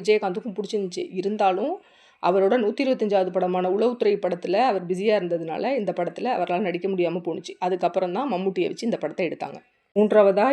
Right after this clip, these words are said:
இயக்குனர் சங்கர் இயக்கத்துல வெளிவந்த படமான முதல்வன் படத்துலயும் விஜயகாந்த் நடிக்கிறதா இருந்துச்சு. ஆனா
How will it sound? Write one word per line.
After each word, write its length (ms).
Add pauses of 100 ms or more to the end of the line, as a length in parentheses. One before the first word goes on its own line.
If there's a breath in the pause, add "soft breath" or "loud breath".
இயக்குனர் 400
சங்கர் 320
இயக்கத்துல 420 (100)
வெளிவந்த 400
படமான 440
முதல்வன் 420
படத்துலயும் 560 (380)
விஜயகாந்த் 560
நடிக்கிறதா 440
இருந்துச்சு. 380 (880)
ஆனா 160